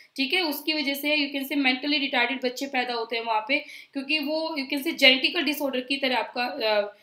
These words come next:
you can say आपका, अ, present है, आपका exist करता है अभी। ठीक है, और भोपाल गैस tragedy के बाद ही आपका कौन सा आया था, एक्ट आया था, ईपी Act, ने-, ठीक है, एक नाइनटीन एटी सिक्स,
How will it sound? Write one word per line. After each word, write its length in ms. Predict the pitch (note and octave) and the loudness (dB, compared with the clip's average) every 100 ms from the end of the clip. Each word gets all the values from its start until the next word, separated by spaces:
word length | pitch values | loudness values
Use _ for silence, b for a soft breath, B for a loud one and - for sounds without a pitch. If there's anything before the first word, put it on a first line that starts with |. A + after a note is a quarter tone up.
| b A#3+ | b -8
you 100 | B3+ | -2
can 120 | C4 | -2
say 80 | C#4+ | 2
आपका, 280 | A#3+ - B3+ | 0 0 -2
अ, 140 | B3+ D4 G#3+ - - _ - | -2 -6 -6 -8 -16 _ 4
present 380 | C#4+ C#4 B3 A#3+ | 6 6 4 2
है, 60 | |
आपका 200 | G#3+ B3+ | 2 4
exist 380 | A#3+ C4 B3+ - | 2 2 -4 -4
करता 300 | A3+ G#3 G#3+ | -4 -4 -2
है 120 | G3+ | -4
अभी। 120 | G3+ B3+ _ _ _ _ _ _ _ _ | -4 -12 _ _ _ _ _ _ _ _
ठीक 120 | C#4 C#4 | 4 4
है, 160 | C#4+ B B | 4 B B
और 140 | C4 B3+ | 0 2
भोपाल 340 | C4+ C#4 C#4+ | 4 8 6
गैस 240 | D4 E4+ E4 | 6 0 4
tragedy 380 | D4 C#4 C#4+ | 4 4 0
के 140 | D4+ E4 | 4 4
बाद 440 | B3+ A#3+ C#4 C4 | 6 6 6 4
ही 80 | D4 | 4
आपका 500 | B3 G#3 - B3+ D#4 B B - | 6 6 2 0 0 B B 2
कौन 200 | C#4+ C#4 | 4 4
सा 120 | D#4+ D4+ - | 2 0 2
आया 220 | C4+ B3+ | 6 8
था, 200 | C4 C#4 | 6 2
एक्ट 180 | C#4 C#4+ | 0 0
आया 120 | C4+ | 0
था, 280 | C4 D4+ C5 C#4 | 0 -2 -2 -2
ईपी 320 | C4+ D4 C#4+ | -2 2 4
Act, 300 | A3+ - - | 4 2 -2
ने-, 260 | B3+ D4+ G#3+ - - | 0 0 -4 -14 -8
ठीक 140 | C4 | 0
है, 60 | G4+ | 6
एक 240 | D#4 D4+ | 4 4
नाइनटीन 280 | C4+ C4 C#4 | 2 4 4
एटी 160 | C#4 C#4+ | 0 -2
सिक्स, 320 | C4+ - | -6 -10